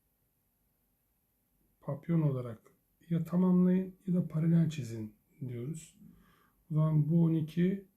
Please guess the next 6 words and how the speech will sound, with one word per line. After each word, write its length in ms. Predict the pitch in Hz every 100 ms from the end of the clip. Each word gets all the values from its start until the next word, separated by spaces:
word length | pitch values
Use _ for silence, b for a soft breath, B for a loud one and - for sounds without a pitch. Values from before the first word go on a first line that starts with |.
| _ _ _
bu 180 | 165 165
da 60 | 151
on 140 | 135
iki. 480 | 120 107 - 139 180 - _ _ _ _ _ _
Yani 360 | 160 147 131 131
şurası 800 | - - 151 143 - - 170 190